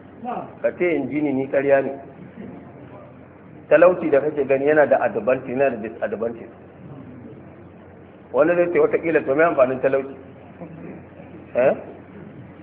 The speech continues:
Yana da shi. Kuma ka tambaye ni, ni zan faɗa maka amfanin talauci. Eh? Na kowa ya zuru-zuru. Kana tambaya?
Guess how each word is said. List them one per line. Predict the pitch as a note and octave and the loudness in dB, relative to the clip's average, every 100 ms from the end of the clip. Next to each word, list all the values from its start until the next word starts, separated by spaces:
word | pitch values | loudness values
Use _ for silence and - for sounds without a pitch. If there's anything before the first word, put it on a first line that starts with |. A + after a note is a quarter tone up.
| - | -2
Yana | D3+ A#3+ | 4 4
da | D3 B2 | 4 0
shi. | A#2+ - - - - - - - - - - - - - - - - - - - - - | -10 -14 -20 -20 -18 -18 -18 -20 -20 -20 -18 -18 -18 -20 -20 -20 -20 -20 -20 -20 -12 0
Kuma | D3+ F#3 | 6 6
ka | F3 | 6
tambaye | D3 C3 D#3 | 4 6 6
ni, | D3 | 6
ni | D3+ | 4
zan | F3+ D#3 | 4 6
faɗa | D#3 C#3+ | 6 6
maka | C#3 C#3 | 6 6
amfanin | B2+ G#2+ A2 A#2 | 4 2 0 -2
talauci. | A#2 A#2+ A#2 - - - - - - - - - - - - - - - - | -4 -4 -6 -12 -18 -20 -20 -18 -16 -16 -16 -16 -16 -16 -18 -20 -20 -20 -8
Eh? | A#2 C#3+ - - - - - - - - - | 0 2 2 -6 -18 -18 -18 -16 -14 -14 2
Na | C#3 E3 E3+ | 8 8 8
kowa | F3 E3 | 10 10
ya | E3 | 8
zuru-zuru. | D#3+ E3 D#3 B2 A2+ - - - - - - - - - - - - - - - - - - - - - - - C4 - - - - - - - - - - - - - | 4 2 2 -2 -6 -12 -16 -12 -10 -8 -8 -8 -8 -10 -10 -10 -8 -8 -10 -10 -12 -12 -12 -12 -12 -12 -10 -4 -4 -4 -8 -10 -12 -12 -14 -16 -16 -16 -16 -16 -12 2
Kana | D#3 - | 6 6
tambaya? | C#3+ C#3 D3+ | 4 6 6